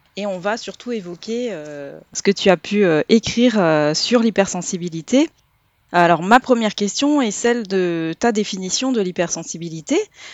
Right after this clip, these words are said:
Euh, quelle différence tu fais entre haut potentiel émotionnel et haut potentiel sensible, puisqu'on entend ces deux termes, euh,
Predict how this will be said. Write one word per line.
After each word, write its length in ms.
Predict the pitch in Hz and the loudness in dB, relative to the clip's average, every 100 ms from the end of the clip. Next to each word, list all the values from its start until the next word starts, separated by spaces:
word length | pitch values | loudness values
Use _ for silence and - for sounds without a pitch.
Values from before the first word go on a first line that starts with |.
| - - | -16 -6
Euh, 100 | 165 | -4
quelle 180 | 165 247 | 2 2
différence 500 | 226 247 254 247 262 | 2 0 2 2 -2
tu 100 | - | -6
fais 260 | 208 - 233 | -6 0 0
entre 440 | 196 175 208 208 | 0 -4 -2 0
haut 100 | - | 0
potentiel 680 | 214 226 208 208 - 220 220 | -2 -2 -2 -4 -2 0 0
émotionnel 640 | 202 185 185 202 202 208 196 | -2 -6 -6 -4 -2 -2 0
et 100 | 175 | -2
haut 120 | 202 | -4
potentiel 480 | 190 196 185 208 190 | -4 -6 -4 -4 -4
sensible, 560 | - 185 - 320 254 175 | -6 -6 -2 -2 -2 -6
puisqu'on 260 | - - 180 | -12 -12 -10
entend 240 | 175 190 | -10 -8
ces 160 | 190 185 | -6 -4
deux 140 | 185 | -4
termes, 340 | 180 190 190 175 | -4 -4 -4 -6
euh, 320 | 156 147 | -8 -8